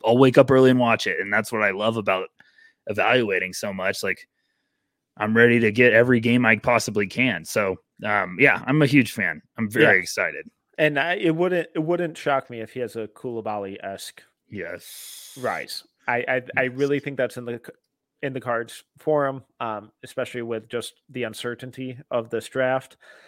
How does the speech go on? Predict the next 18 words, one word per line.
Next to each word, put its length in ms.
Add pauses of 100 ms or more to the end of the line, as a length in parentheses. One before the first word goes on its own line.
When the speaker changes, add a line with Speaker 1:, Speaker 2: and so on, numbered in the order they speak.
(880)
Speaker 2:
Keep 200
an 60
eye 200
on 120
him. 240 (220)
His 300
name's 200
gonna 140
be 80
popping 320
up 220
a 100
ton 320
from 180
now 200
until 240
draft 320
time. 300